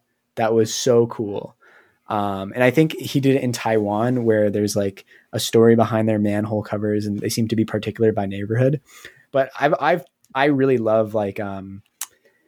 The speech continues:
you know, looking at all the little insignias and things around manhole covers, and, like, you find a, a monument on a bridge or something. I think part of it was studying civil engineering, and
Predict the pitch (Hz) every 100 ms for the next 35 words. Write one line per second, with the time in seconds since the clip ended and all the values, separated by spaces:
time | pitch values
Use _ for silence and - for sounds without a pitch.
0 | _ _ _ - - 135 120 117 131 120
1 | 123 117 - 110 113 110 110 113 117 110
2 | - 113 110 110 104 107 113 107 101 110
3 | 104 98 101 101 117 117 117 113 110 110
4 | 107 104 101 101 113 107 101 98 98 98
5 | 101 _ _ _ _ - 117 107 104 110
6 | 107 104 104 98 107 104 98 101 107 98
7 | 107 117 151 - 117 113 117 113 - -
8 | - - 120 120 117 113 113 113 117 110
9 | 110 110 104 98